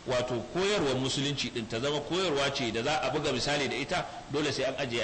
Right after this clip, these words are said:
aƙidar Shi'a gefe. Amma inda za a riƙe aƙidar Shi'a, to gaba ɗaya musuluncin ma ba zai, ba zai wani kwarjini ba. Tunda tun farko farkonsa ya haddasa rikici.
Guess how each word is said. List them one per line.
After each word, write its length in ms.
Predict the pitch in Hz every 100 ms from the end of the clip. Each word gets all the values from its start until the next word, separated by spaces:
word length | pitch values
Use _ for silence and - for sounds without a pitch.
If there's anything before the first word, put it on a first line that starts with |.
| 107
aƙidar 200 | 123 113
Shi'a 240 | 104 110 92
gefe. 280 | 87 87 - - - - - - - -
Amma 140 | 101 156
inda 140 | 180
za 120 | 196
a 40 | 170
riƙe 160 | 170 147 135
aƙidar 260 | 185 165
Shi'a, 320 | - 180 180 175
to 160 | 143 120
gaba 300 | 123 143 165 180
ɗaya 120 | 170
musuluncin 520 | 170 180 180 170 156
ma 120 | 151 165
ba 80 | 127
zai, 300 | 117 110 113
ba 100 | 123
zai 160 | 131 120
wani 180 | 117 120
kwarjini 440 | 101 92 92 92
ba. 140 | 92 - - - - - - -
Tunda 220 | 156 160 -
tun 280 | 190 208 202
farko 300 | 214 208 208
farkonsa 420 | 202 214 190 147
ya 300 | 127 135 135
haddasa 400 | 143 127 127 101
rikici. 440 | 95 - - -